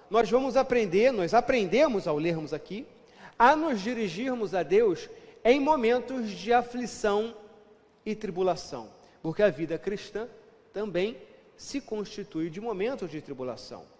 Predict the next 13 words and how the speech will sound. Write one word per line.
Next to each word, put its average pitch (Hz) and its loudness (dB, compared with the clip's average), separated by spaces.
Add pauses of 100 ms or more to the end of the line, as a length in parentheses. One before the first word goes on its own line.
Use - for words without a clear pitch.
(320)
A 170 12
igreja 208 8
aqui 240 -4
aflita 220 2 (280)
e 185 0
angustiada, 196 4
faz 226 2
aqui, 220 -4
sob 233 4
a 202 6
direção 170 -2
de 185 -10
Deus, 170 -4